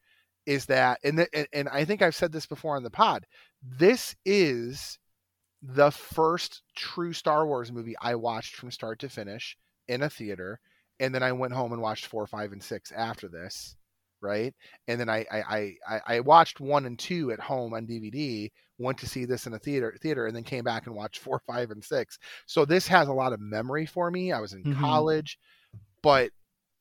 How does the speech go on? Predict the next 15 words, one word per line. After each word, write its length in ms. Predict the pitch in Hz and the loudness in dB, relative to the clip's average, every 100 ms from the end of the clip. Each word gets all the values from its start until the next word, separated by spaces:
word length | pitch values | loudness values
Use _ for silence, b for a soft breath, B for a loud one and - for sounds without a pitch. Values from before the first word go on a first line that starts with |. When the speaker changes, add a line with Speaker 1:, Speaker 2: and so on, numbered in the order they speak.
| - | -6
Speaker 1:
I, 100 | 135 - | -6 -8
this, 340 | 139 147 214 - | 0 4 4 4
I 100 | 170 | 2
think, 300 | 165 202 190 | 2 2 0
in 100 | 160 | -2
my 160 | 143 147 | 0 0
opinion, 380 | 175 - 175 190 | 0 -2 -4 -2
is 140 | 143 | -4
the 100 | 117 | -6
crowning 400 | 127 135 127 147 | -8 -4 -4 -4
achievement 420 | 131 - 139 151 120 | -8 -8 -10 -8 -10
in 80 | |
George 360 | 104 120 117 104 | -6 -4 -4 -6
Lucas's 480 | 113 120 107 98 - | -12 -10 -12 -12 -16
career. 400 | - 95 92 | -14 -12 -12